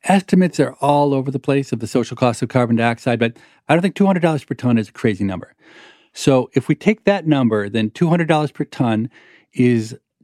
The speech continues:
ten cents per pound, and it was eight pounds per quarter pounder of carbon dioxide being released.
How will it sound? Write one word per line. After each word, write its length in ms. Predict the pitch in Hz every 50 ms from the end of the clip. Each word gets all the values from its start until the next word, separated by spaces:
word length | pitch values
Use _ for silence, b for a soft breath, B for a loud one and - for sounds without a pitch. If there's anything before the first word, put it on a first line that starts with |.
| _
ten 200 | - - 151 147
cents 240 | 135 - 151 143 - _
per 100 | - 147
pound, 380 | - 127 101 95 104 131 - - _ _ _ _ _ _ _ _ -
and 160 | 131 123 117
it 20 |
was 160 | 113 110 - - _ _ _
eight 260 | - 147 165 165 - -
pounds 540 | - 165 156 151 151 151 147 147 - - - - _ _ _ _ _ _ _
per 100 | - - 139
quarter 240 | - 160 151 143 143
pounder 500 | - 131 113 104 95 107 107 117 135 -
of 120 | - 123 -
carbon 500 | - 120 113 110 107 107 104 110 117 117 -
dioxide 440 | 113 110 113 113 - - 110 101
being 180 | 98 104 98 98
released. 320 | 90 85 101 120 - -